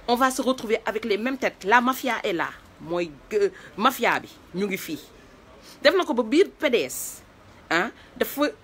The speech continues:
dafa def ay pion mafia spécial yoo xamante ne tey ñoom ñooy maîtriser P D S. Ñoo koy jox information yëpp mu am lu mu bëgg a xam P D S da koy xam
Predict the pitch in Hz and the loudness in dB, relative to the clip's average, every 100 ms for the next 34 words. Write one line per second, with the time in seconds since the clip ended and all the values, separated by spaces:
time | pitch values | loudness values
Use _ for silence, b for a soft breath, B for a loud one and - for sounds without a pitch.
0 | - - 269 349 330 - - - 277 254 | -6 -4 0 -2 0 0 0 2 2 2
1 | 277 285 - - - 440 - - 370 311 | 0 2 2 -2 -2 0 0 -2 -2 0
2 | 311 208 101 104 - - - - B B | 2 0 0 -8 -20 -20 -20 -20 B B
3 | 208 311 339 294 277 240 208 143 - - | 2 2 2 -2 -2 -4 -4 -6 -10 -20
4 | - 202 226 247 294 247 381 320 302 240 | -4 0 2 2 4 4 2 2 2 0
5 | 226 233 196 156 - - - - - - | -2 -2 0 -2 -4 -8 -10 -14 -20 -20
6 | - - - - - - - - - B | -20 -20 -20 -20 -20 -20 -20 -20 -20 B
7 | - 247 320 330 294 330 277 302 302 302 | 2 4 6 4 2 0 2 2 2 0
8 | 302 311 330 320 392 440 415 403 403 392 | 2 2 0 2 4 2 2 2 2 0
9 | - 254 - 202 190 254 269 269 254 233 | 0 0 2 0 0 -2 0 -2 -4 -4
10 | 226 220 208 214 214 254 | 0 0 -2 -8 -2 -2